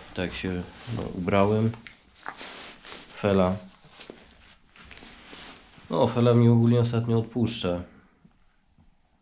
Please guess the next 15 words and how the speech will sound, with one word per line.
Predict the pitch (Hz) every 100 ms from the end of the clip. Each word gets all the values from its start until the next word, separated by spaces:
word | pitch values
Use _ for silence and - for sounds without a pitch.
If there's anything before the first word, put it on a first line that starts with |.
| _ _ _ _ - - _ _ _ -
Wiadomo, | 101 90 92 90 85 92 - -
zwierzaki | - 92 90 95 95 -
to | 98
one | 92 95 90
czują | - 90 85
takie | 85 - 85
rzeczy, | 90 87 90
więc... | 85 87 87 - - _ _ _ _ _ _ _ _ _ _ _ _ _ _ _ _ _ _ _ _ _ _ _
Więc | 87 87
wie, | 92 95
że | 87
coś | 80 92
jest | 92 85
nie | 90
tak. | 87 101 101 - -